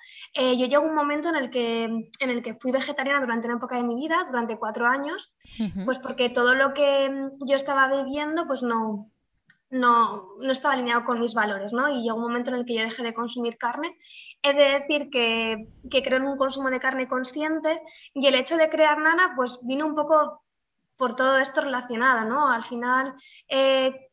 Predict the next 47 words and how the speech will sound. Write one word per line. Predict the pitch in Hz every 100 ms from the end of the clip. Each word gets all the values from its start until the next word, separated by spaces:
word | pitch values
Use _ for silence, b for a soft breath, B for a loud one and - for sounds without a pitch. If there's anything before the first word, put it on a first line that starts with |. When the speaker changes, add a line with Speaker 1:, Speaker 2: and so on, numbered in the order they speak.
| _ 254
Speaker 1:
yo | 262
creía | 285 294 294
necesario, | 294 294 294 330 294 233
con | 254 247
mi | 240
experiencia, | - 240 247 294 311 262 247
con | 233
todo | 240
lo | 254 262
que |
había | 254 262 262
aprendido | 254 240 262 269
de | 226
todos | 226 233
los | 240 240
años | 247 247 240
que | 247
llevaba, | 226 233 254 277 285 - B B B -
que | 254 240
era | 240 247
posible | 269 269 277 277
hacer | 294 285
otro | 277 262
tipo | 269 262 285
de, | 247 226 226 220 220
de | 233
proteína | 233 240 233 240 277
animal, | 254 220 226 311 269 247
¿no? | 311 269
O |
sea, | 262 247
más | 254 277
sostenible, | 285 - 247 285 294 294 294 294 294 294
mm, | 254 240 226 214 - 233
a |
nivel | 233 226 254 233 220
de | 247
bienestar | 240 233 240 254
animal, | 233 226 226 262 302 294
a | 262
nivel, | 247 240 247 254 b b b b _
a | 262
nivel | 254 302 339
de | 262
todo, | 262 247 214
¿no? | 214 359
Speaker 2:
Ujú. | 254 240 202 240